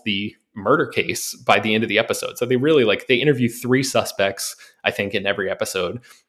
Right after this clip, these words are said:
And you learn something throughout those interviews, even though the, uh, the partner doesn't really know exactly what's going on.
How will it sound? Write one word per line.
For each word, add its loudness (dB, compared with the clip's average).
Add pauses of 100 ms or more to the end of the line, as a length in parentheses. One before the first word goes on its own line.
(120)
And 2
you 2
learn 6
something 0
throughout 2
those 4
interviews, 0
even 0
though 0
the, -2
uh, 0
the 0
partner 2
doesn't 0
really -2
know 2
exactly 2
what's 0
going 0
on. -4